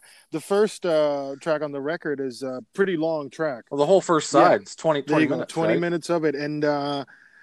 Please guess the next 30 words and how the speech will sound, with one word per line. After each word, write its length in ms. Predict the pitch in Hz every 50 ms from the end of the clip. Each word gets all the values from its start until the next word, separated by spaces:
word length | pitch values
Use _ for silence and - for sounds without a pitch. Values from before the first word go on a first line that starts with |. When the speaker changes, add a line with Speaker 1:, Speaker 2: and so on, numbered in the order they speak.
| - _ _ _ _ _ - -
Speaker 1:
I, 280 | 160 170 190 202 208 190
when 180 | 165 170 165
I 100 | 165 165
first 440 | 156 - - 190 196 202 180 - -
heard 200 | - 185 180 151
it, 80 | 147 135
again, 160 | 143 151 143
it's 80 | 131 117
the 60 | 131
first 260 | - - 156 156 135
time 120 | - 151 139
that 80 | 139
I'm 80 | 135 131
hearing 160 | 147 147 127
it, 20 | 120
when 80 | 120
I 40 | 117
first 420 | - - - 202 254 254 - -
heard 240 | - 143 120 117 113
it, 120 | 135 165 - - - - - - - -
um, 360 | 151 147 143 143 139 143 - _ _ _ _ _ _ _ _ _ _ _ -
you 200 | 208 165 170 196
can 200 | - - 160 151
tell 400 | - - 175 175 175 180 175 170
where 140 | 160 160 147
the 120 | 135 143
different 460 | 135 135 156 151 - 165 151 147 -
pieces 400 | - 160 165 160 - 139 123 113
are. 340 | 117 110 107 107 113 131 139 _ _ _ _ - - - -
Um, 580 | 127 127 123 120 117 113 107 104 104 101 117